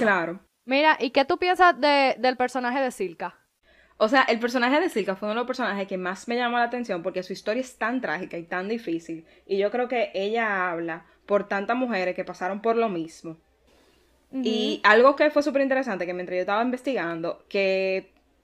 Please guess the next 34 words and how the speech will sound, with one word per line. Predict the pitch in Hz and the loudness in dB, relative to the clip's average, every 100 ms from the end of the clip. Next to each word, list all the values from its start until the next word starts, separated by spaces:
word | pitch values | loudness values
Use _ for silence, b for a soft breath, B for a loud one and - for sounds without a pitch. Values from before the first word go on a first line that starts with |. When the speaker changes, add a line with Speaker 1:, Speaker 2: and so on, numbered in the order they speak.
| - | -2
Speaker 1:
algunos | 202 196 214 | 0 2 2
de | 262 | 2
los | 285 285 | 2 2
museos | 302 294 180 160 165 - | -4 -2 -2 -2 -6 -12
que | - 175 | -6 -4
contestaron | 190 185 185 - 170 196 226 | -4 -4 -6 -2 0 0 -2
en | 214 | -2
contra | 214 208 220 | -4 0 0
del | 220 | 2
libro, | 180 180 185 | -2 -4 -6
porque | 156 160 | -10 -10
mucha | 185 220 | -4 -2
gente | 214 226 - | 0 -2 -2
salió | 196 190 196 | -2 0 4
a | 196 | 2
decir | 202 208 | 2 -2
que | |
el | 196 | 0
libro | 202 208 | 2 4
wasn't | 202 233 208 | 4 2 0
accurate, | 160 - 202 208 _ _ _ _ _ _ _ _ - | -2 -4 -8 -8 _ _ _ _ _ _ _ _ -6
es | 208 214 | -6 0
que | 220 | 2
ellos | 220 | 6
dijeron | 254 262 196 190 | 6 6 4 2
que | 196 | 0
realmente | 208 220 190 175 180 - _ _ | 0 0 -4 0 -2 -2 _ _
una | 208 220 254 | -4 0 2
relación | 285 269 254 196 180 | 4 2 0 -4 -2
de | 175 | 0
ese | 196 233 | 0 -2
tipo | 226 185 180 156 | -4 -8 -6 -6
que | 190 | -2
durara | 185 180 202 226 | 0 2 2 -2